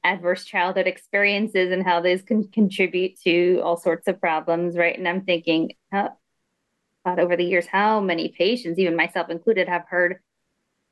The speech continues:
very traumatic <laughs> messages from going to the doctor and how that affected self-esteem, body image, wanting to change your body, led to, <laughs> like, contributed to factors of,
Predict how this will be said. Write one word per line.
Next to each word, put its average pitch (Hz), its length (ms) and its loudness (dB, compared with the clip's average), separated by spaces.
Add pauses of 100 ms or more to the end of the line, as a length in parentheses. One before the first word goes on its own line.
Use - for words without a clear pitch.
(420)
very 185 300 0
traumatic 175 760 -2
<laughs> - 40 -20
messages 214 920 2
from 190 300 -2
going 233 340 2
to 214 60 0
the 185 120 0
doctor 190 840 2 (220)
and 202 580 0 (260)
how 226 240 2
that 185 160 0
affected 175 600 -4 (840)
self-esteem, 175 760 0
body 165 360 0
image, 180 640 0 (640)
wanting 170 460 0
to 190 180 -2
change 180 340 0
your 190 80 0
body, 170 800 -2 (100)
led 165 200 -2
to, - 100 -14 (120)
<laughs> 214 100 -2
like, 180 300 -2 (220)
contributed 254 600 4
to 247 60 -2
factors 196 600 -2
of, 180 180 0